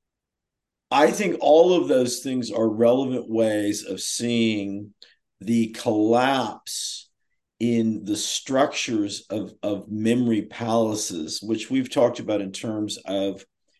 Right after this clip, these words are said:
a kind of focused architectural way of managing day-to-day consciousness,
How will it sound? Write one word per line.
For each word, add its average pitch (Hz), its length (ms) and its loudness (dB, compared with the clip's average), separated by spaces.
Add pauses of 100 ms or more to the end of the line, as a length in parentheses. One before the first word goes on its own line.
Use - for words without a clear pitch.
(1400)
a - 180 -12
kind 214 280 0
of 190 120 2
focused 165 800 4 (800)
architectural 131 1080 0
way 104 520 2
of 98 180 -6
managing 110 880 -2
day-to-day 104 720 0
consciousness, 95 1300 -10